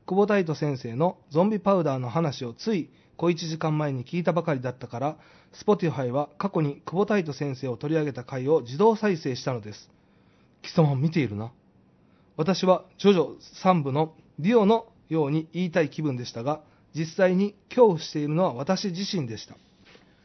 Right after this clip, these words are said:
実際どのような機能でその回が再生されたのかわかりません。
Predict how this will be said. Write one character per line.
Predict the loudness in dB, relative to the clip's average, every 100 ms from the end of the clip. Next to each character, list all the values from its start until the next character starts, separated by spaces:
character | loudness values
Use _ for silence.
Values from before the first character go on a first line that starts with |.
| _ _ _ -8
実 | -6 -4 4
際 | 4 2 _ 2
ど | 4
の | 6
よ | 6 6 4
う |
な | 0 0
機 | 0 2
能 | 2 -2
で | -8 -10
そ | 0
の | 0
回 | 2 0 -2
が | -6
再 | -2 -2
生 | 0 -2
さ | -2 -4
れ |
た | -2
の | -2
か | 2 0
わ | 2
か | -2
り |
ま | -2 -2
せ |
ん。 | -6